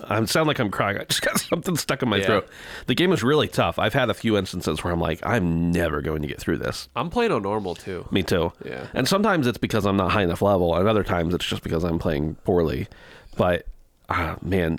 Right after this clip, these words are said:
Speaker 1: it, what ends up happening is usually, like, the second or third time I have to try it because I di-,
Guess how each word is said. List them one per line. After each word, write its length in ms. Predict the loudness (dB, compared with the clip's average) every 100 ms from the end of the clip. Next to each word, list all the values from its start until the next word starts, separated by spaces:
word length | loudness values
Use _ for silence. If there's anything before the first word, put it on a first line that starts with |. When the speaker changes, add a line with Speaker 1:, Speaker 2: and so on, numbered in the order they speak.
| -4
Speaker 1:
it, 380 | -4 -2 -2 -4 -2
what 500 | -2 2 4 4 4
ends 200 | 2 2
up 100 | 0
happening 380 | 0 0 0 0
is 100 | 0
usually, 240 | 2 2
like, 200 | 2 0
the 100 | -2
second 340 | 2 0 2
or 140 | 0 0
third 240 | 0 0
time 360 | 0 0 0 0
I 80 | -2
have 140 | -2
to 60 | -4
try 260 | -2 0 2
it 80 |
because 200 | 0 -2
I 80 | -2
di-, 160 | 0